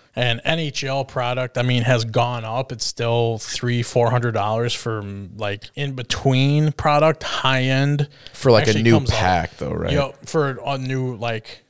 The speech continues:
Speaker 1: sealed hobby box,
Speaker 2: Okay.
Speaker 1: not just the packs, but
Speaker 2: Yeah.
Speaker 1: like, the high, high end hockey product that I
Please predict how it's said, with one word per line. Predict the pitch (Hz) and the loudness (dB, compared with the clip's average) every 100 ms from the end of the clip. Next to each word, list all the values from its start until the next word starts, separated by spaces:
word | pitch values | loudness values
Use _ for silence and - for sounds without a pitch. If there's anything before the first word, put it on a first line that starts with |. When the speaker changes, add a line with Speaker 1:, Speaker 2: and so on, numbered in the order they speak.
| _ | _
Speaker 1:
sealed | - - - 147 135 120 | 0 2 4 4 6 4
hobby | 113 - 117 110 104 | 0 -2 -2 -2 -4
box, | 95 - - - | -6 -8 -8 -8
Speaker 2:
Okay. | 90 - | -6 -4
Speaker 1:
not | 123 101 | -4 -4
just | 135 131 | -6 -8
the | 120 | -10
packs, | - - 110 101 98 - - - _ | -8 -6 -4 -4 -6 -6 -6 -10 _
but | 107 92 87 - _ _ | -2 -2 -6 -12 _ _
Speaker 2:
Yeah. | 101 92 | 2 2
Speaker 1:
like, | 90 120 117 - _ _ _ _ _ | 2 -4 -6 -14 _ _ _ _ _
the | 107 | -2
high, | - 143 147 143 123 120 | 0 0 0 0 -4 -8
high | - 151 160 156 | -4 0 2 2
end | 139 139 123 | -2 -4 -6
hockey | - 127 127 120 | -4 -4 -4 -8
product | - 117 117 110 | -2 0 0 0
that | 117 | 0
I | 110 | 0